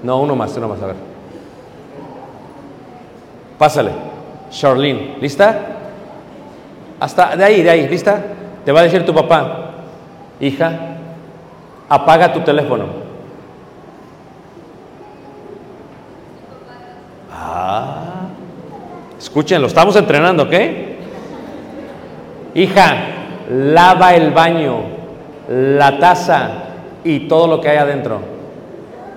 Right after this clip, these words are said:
Ándale. Con solicitud. Quiere decir que, ¿qué? Con emoción.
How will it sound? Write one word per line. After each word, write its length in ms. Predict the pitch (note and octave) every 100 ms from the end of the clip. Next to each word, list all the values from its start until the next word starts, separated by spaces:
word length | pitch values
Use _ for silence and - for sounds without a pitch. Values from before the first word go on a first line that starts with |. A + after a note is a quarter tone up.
| G4+ G4 - - - - - - - - - - - - - - - - - - D3+ - - - - - - - - -
Ándale. 720 | A2+ C3 D#3 F3 - - - - - - - - -
Con 440 | - E3 G3 G#3+
solicitud. 1600 | G#3+ G#3+ G3 G#3 G#3+ A3 A3 A3 A3+ A3 - A3 G3+ A3+ B3 A3+ - - - - - - - - - - - - -
Quiere 180 | F3 F#3+
decir 200 | G3 F3+
que, 100 | F3+
¿qué? 600 | G3+ F3 - - - -
Con 400 | - F#3 A3 A3+
emoción. 880 | A3 G#3+ G#3 D3+ G#3+ A#3 G3+ - -